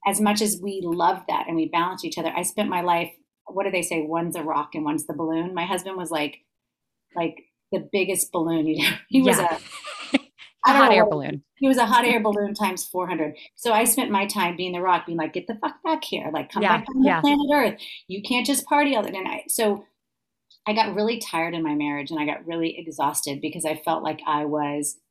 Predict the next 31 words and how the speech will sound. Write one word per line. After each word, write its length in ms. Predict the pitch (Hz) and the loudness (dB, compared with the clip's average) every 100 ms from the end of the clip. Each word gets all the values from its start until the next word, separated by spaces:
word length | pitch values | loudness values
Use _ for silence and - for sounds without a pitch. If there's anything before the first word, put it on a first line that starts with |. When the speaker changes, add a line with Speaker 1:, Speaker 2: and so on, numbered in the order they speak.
| _ _ _ 196 | _ _ _ -6
Speaker 1:
managing 800 | 185 175 165 180 170 170 160 160 | -2 0 0 -2 -2 0 0 -2
everything. 720 | 160 - 151 156 139 135 - _ _ - | -6 -6 -10 -8 -8 -10 -14 _ _ 0
Um, 420 | 180 160 156 160 - _ _ | 2 2 0 -4 -10 _ _
and 120 | 202 190 | 0 0
I 120 | 190 | 0
think 300 | - 220 208 | 0 0 0
if 100 | 185 | -2
I 160 | - 180 | 0 0
had 320 | 202 165 - | 0 -2 -4
loosened 480 | 180 180 175 160 151 | -4 -2 0 -2 0
up, 240 | 175 151 - | 2 2 -2
he 220 | - 190 | -12 -12
could 200 | - 202 | -4 -2
have 120 | 160 - | -2 -2
come 220 | 160 147 | -2 0
down. 420 | 147 147 - - - _ | 0 -2 -4 -10 -14 _
But 100 | 185 | -10
he 180 | - 233 | -4 0
was 200 | 220 214 | 2 2
trying 240 | 214 170 160 | 2 2 2
to 60 | |
balance 480 | 156 156 151 151 - | 0 -2 -2 -2 -4
my 560 | 165 165 165 165 165 - | 0 4 4 4 0 -4
uptightness 680 | 170 - - 202 202 180 - - | -8 -8 -2 -2 -2 -2 -2 -2
and 120 | 160 | -4
my 80 | 143 | -2
anxiety 600 | 143 151 185 180 180 175 | -2 0 2 2 0 -2
and 80 | 165 | -2
Speaker 2:
Yes. 320 | 160 156 143 | 0 -2 -4
Speaker 1:
my 60 | 214 | -4
rigidity. 640 | 196 196 185 185 180 180 | -2 0 2 2 0 -6